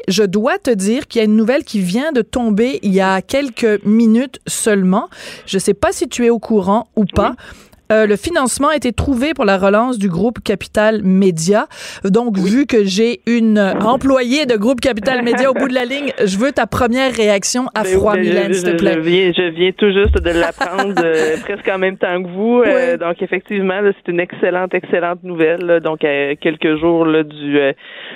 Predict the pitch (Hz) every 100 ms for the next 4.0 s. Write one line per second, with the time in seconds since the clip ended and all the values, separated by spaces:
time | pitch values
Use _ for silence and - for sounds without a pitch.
0 | - 170 143 170 160 156 151 151 151 165
1 | 165 - 160 147 143 - 170 151 143 165
2 | - - 170 185 202 156 151 147 156 147
3 | 143 139 139 139 139 139 113 80 76 85